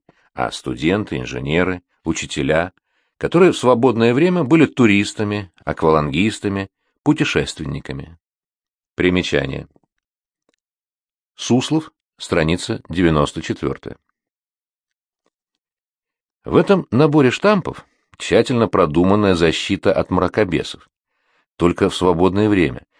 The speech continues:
без ущерба для производства, поют полезные для общества люди, побуждая же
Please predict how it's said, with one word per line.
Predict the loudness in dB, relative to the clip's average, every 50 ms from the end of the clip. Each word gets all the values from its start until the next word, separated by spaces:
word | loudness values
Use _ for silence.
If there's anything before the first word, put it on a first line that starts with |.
| _ _ -10
без | -6 -4 -2 -2
ущерба | -2 -4 -2 0 0 0 2 2 0
для | 0 0 -2
производства, | 0 2 2 2 2 2 2 2 4 2 2 0 -2 -14 -16 -18 _ _ _ _ _ _ _
поют | -2 -2 0 2 2 0 0 -2 -8 _ _ _ _
полезные | 0 0 2 4 4 4 4 2 0 0 0 0 0
для | 2 2 4
общества | 4 2 2 0 -4 -8 -8 -6 0 0 2
люди, | 2 2 2 2 0 0 -2 -4 -6 _ _ _ _ _
побуждая | -4 -2 0 2 2 2 2 4 4 4 4 4
же | 2 0 -4 -4